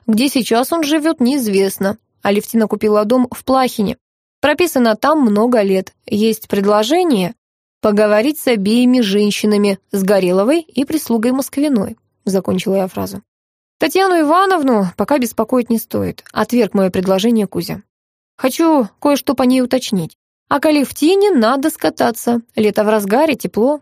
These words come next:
Вдруг она Дарью в свой сарайчик на время её отпуска пустит». «Прекрасная идея — пожить на свежем воздухе», согласилась я. «Но меня могут прогнать, скажут:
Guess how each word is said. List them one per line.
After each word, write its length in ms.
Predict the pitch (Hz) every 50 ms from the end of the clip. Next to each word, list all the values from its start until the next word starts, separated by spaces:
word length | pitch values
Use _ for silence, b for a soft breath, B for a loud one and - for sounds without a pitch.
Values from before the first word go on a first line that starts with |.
| _ _
Вдруг 300 | - 214 226 339 381 359
она 280 | 302 262 240 214 190 - -
Дарью 420 | 208 214 269 285 285 254 254 240
в 60 | -
свой 220 | - - 269 269 247
сарайчик 560 | - 294 320 311 269 202 185 - - - -
на 140 | 190 196 190
время 280 | 202 202 196 190 190 202
её 160 | 214 240 220
отпуска 400 | 185 - - 190 - - 196 185
пустит». 480 | - 190 180 170 - 180 180 - - _ _ _ _ _ b b b b b b
«Прекрасная 680 | - 330 320 - 381 381 370 320 - - 370 381 381 359
идея — 380 | 240 254 269 226 196 196 208 - _
пожить 340 | 233 226 220 214 202 -
на 80 | - 220
свежем 380 | - - 220 214 220 254 269 277
воздухе», 520 | 262 208 190 175 180 175 - - - - - _ _ _ _ _
согласилась 720 | - - 180 170 180 185 - - 180 170 165 175 - -
я. 220 | - - - 214 _ _ _ _ _ _ _ _ _ _ _ _ -
«Но 160 | 285 302 311
меня 300 | 302 311 294 320 349 349
могут 300 | 302 320 320 311 320 -
прогнать, 480 | - 349 349 285 262 254 240 247 247 -
скажут: 500 | - - 262 262 254 240 247 240 -